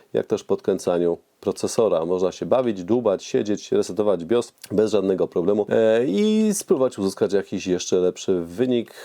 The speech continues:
może dla własnej satysfakcji bardziej niż dla praktycznej przydatności, no ale to tak jak zawsze loteria silikonowa nam da procesor,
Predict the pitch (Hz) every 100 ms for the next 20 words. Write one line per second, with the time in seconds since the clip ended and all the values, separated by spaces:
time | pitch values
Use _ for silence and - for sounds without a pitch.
0 | 123 123 131 113 123 120 120 120 120 120
1 | 120 131 131 135 131 127 131 123 131 -
2 | 131 135 131 - 139 - 135 123 127 120
3 | 117 110 107 104 95 92 92 95 95 -
4 | - - - - 107 - 135 - 95 -
5 | 95 90 - 98 110 - 185 185 175 139
6 | 117 - 101 92 95 - - - 104 92
7 | 87 - - 101 - 101 87 - 101 95
8 | 90 110 101 95 104 92 107 101 101 98
9 | 95 95 - 95 123 - 117